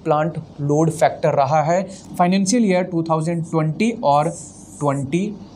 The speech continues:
वन में। और ये जो आंकड़ा है,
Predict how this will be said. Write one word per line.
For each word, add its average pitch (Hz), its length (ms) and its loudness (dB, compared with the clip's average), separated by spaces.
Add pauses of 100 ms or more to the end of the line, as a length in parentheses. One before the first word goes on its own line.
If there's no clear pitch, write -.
(140)
वन 143 280 2
में। 143 320 0 (420)
और 147 120 4
ये 165 200 0
जो 180 120 -2
आंकड़ा 147 360 0
है, 156 240 0